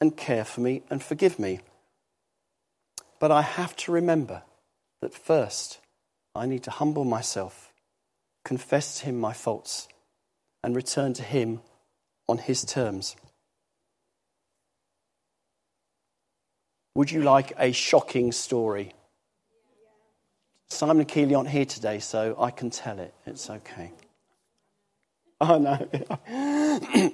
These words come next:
<laughs> Well, many years ago, um, I, I left a job. I'd been there for about six years, uh, um, and, uh, <clears throat> I'd been issued a pair of work boots while I'd been working there. And I left work, and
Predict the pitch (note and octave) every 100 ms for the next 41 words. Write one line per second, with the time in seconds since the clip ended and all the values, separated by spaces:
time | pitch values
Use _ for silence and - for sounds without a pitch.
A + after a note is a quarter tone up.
0 | - - _ _ - - D#3 G3 A3+ G3+
1 | F#3 D3 C#3+ C#3 C#3 - D3 C#3 - D#3
2 | E3+ E3+ E3+ D3 C3+ D3+ A#2+ C#3 E3+ D#3+
3 | C#3 - C3+ G2 - - - B2+ B2+ C3
4 | B2+ C3 B2+ C3 B2 B2 - - - _
5 | _ _ - C3+ C#3+ C3+ C3+ C3+ - B2+
6 | - - D#3+ D#3+ D#3+ D3 C#3 C#3 - E3
7 | C#3+ C3 A#2+ D3 C3 A#2+ D3+ D#3 - -
8 | A2 - - B2 A#2 A#2 A#2+ A#2 A#2+ A2
9 | - G#2+ G#2+ G#2 - - _ _ - F3+
10 | F#3 F3 D3 - - C#3+ C3 B2+ B2+ B2
11 | A2+ A2